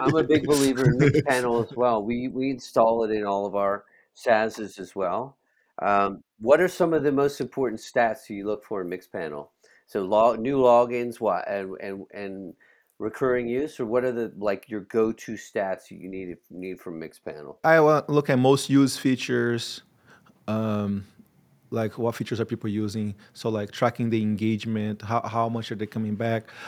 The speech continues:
Speaker 2: I usually try to find too, uh, what's the path that's kinda, like, represent activation. For example, my own product, if users are creating alerts about when numbers change, it's a huge indication that they're really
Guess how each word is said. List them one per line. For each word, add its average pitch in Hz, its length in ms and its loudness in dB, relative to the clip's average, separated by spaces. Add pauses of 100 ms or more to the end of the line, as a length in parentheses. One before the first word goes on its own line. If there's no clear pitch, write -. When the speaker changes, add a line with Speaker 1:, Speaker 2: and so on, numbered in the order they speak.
(120)
Speaker 2:
I 123 100 4
usually 165 240 4
try 156 200 4
to 135 140 -6
find 123 500 0
too, 120 480 -2 (680)
uh, 113 340 -4 (140)
what's 131 260 -2
the 131 120 -2
path 127 360 0
that's 120 180 -4
kinda, 120 260 -6
like, 107 160 -4
represent 117 380 -2
activation. 110 800 -4 (280)
For - 160 0
example, 113 240 2
my 120 140 4
own 131 140 4
product, 120 420 2
if - 140 -10
users 117 340 -2
are 120 60 2
creating 120 280 0
alerts 120 680 0 (340)
about 110 300 2
when 113 200 0
numbers 110 340 0
change, 123 400 -4
it's 110 280 -6
a 104 100 -6 (180)
huge 123 300 2
indication 107 480 -6
that 98 80 -8
they're 101 180 -4
really 107 320 0